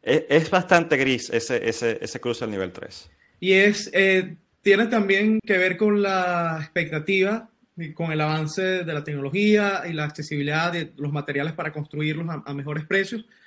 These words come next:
Speaker 2: podamos alcanzar, por ejemplo, lo que dice Holanda, que en el dos mil treinta, eh, las,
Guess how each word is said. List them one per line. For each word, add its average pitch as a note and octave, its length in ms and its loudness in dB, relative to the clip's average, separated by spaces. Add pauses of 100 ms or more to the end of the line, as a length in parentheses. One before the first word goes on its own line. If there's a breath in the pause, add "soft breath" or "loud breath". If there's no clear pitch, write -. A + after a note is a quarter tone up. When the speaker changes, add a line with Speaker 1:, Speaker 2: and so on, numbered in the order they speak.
(340 soft breath)
Speaker 2:
podamos F#3 380 2
alcanzar, F#3 760 0 (240 soft breath)
por G3+ 140 2
ejemplo, F3+ 340 6
lo D#3 100 -2
que D#3+ 100 -4
dice F3+ 500 0
Holanda, D#3+ 600 0
que D3+ 120 -4
en D3+ 80 -2
el D3 140 0
dos C#3+ 140 -2
mil E3 200 -2
treinta, G#3 500 0 (480)
eh, D#3 320 -2
las, D3+ 200 -2